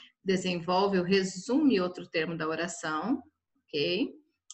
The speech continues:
Geralmente ele vem separado por vírgulas, travessão ou dois pontos. E aqui tem alguns exemplos. E o vocativo, palavra ou expressão utilizada para chamar alguém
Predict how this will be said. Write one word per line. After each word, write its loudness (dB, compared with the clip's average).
Geralmente 0
ele 0
vem -2
separado -4
por 4
vírgulas, 0
travessão -4
ou -2
dois -4
pontos. -4
E 4
aqui -6
tem -2
alguns -2
exemplos. 2
E 6
o 4
vocativo, 2
palavra 6
ou 4
expressão -2
utilizada 0
para -2
chamar 0
alguém 2